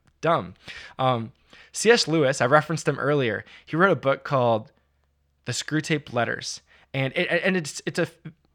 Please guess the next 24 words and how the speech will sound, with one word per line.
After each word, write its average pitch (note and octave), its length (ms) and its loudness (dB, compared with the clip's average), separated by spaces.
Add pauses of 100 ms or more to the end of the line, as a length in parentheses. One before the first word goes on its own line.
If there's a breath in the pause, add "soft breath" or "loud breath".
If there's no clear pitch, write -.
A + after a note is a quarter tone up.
(200)
a E3+ 60 4
work D#3 240 2
of A#2+ 100 -6
fiction. E3 600 -2 (320 loud breath)
Uh, A#2 360 2
it, - 240 -6
it's C#3+ 180 -8
certainly F3 420 -2
not C3 380 0 (420)
particularly B2 760 -2
biblically A2+ 640 -6
based. G2+ 580 -8 (300 soft breath)
Uh, A2 180 0
it's, - 300 -8
it's C#3 140 -8
a - 20 -6
series F3 400 2
of, A2+ 240 -2 (260)
it's - 140 -10
correspondence C3+ 720 0
between B2 340 -6
a A2+ 80 -4
couple A2+ 320 -6
demons, G#2+ 600 -10